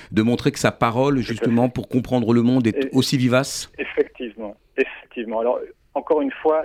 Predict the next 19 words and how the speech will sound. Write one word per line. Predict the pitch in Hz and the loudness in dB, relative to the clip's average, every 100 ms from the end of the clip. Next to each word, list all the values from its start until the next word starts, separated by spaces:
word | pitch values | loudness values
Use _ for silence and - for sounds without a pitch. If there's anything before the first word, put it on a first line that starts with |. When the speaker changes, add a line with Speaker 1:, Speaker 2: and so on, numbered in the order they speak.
| - | -2
Speaker 2:
sa | 127 | -2
parole, | - 127 123 147 151 143 | 0 0 2 2 2 2
euh, | 123 117 120 - - - - | 2 2 0 -6 -16 -20 -12
il | - | -4
faut | 156 | 0
pas | 175 | 2
la | 156 | 2
limiter. | 277 135 - 151 147 | 0 -4 -4 0 2
Là, | 120 | 0
je, | 113 120 | -2 -8
je | 110 | -4
viens | 131 | -2
d'entendre, | 120 123 131 120 | -2 -2 0 0
euh, | 113 113 113 - | -2 -6 -10 -8
Déborah, | 113 113 - - _ - _ - | -6 -8 -10 -18 _ -20 _ -4
euh, | |
au | 127 135 | -2 -2
judaïsme, | 120 131 127 131 120 | -4 -2 -2 -2 -6
euh, | 120 113 110 | -6 -4 -6